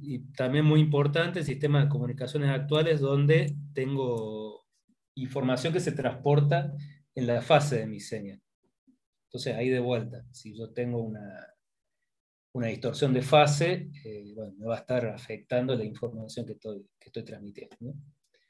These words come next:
Entonces, bueno, estos serían algunos, algunos casos importantes donde, este, me va a interesar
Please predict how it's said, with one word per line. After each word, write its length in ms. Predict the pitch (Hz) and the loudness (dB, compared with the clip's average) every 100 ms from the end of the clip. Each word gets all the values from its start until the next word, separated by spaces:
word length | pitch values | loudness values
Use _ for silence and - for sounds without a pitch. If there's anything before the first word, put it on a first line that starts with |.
| _ _ _ _ _ _ _ | _ _ _ _ _ _ _
Entonces, 320 | 143 156 165 | -4 0 4
bueno, 140 | 170 143 | 6 6
estos 200 | 156 175 | 6 4
serían 260 | 180 180 | 6 4
algunos, 600 | 170 175 170 147 143 - - | 2 0 2 2 2 -4 -4
algunos 260 | 139 147 147 | -2 0 4
casos 340 | 160 160 165 | 4 4 2
importantes 840 | 139 - 135 139 160 160 165 185 | 4 2 0 2 4 4 2 2
donde, 520 | 147 143 151 175 190 - | 4 4 4 2 0 -2
este, 1000 | 127 - - 120 110 107 104 101 101 101 101 101 101 _ _ - _ _ _ _ _ _ _ _ _ _ _ _ - _ _ _ _ _ _ - | -6 -8 -8 -8 -4 -4 -6 -6 -8 -10 -16 -20 -20 _ _ -20 _ _ _ _ _ _ _ _ _ _ _ _ -20 _ _ _ _ _ _ -4
me 180 | 123 | 0
va 140 | 120 135 | 4 4
a 60 | |
interesar 800 | 135 123 127 127 120 165 170 190 | 4 2 2 2 6 6 6 2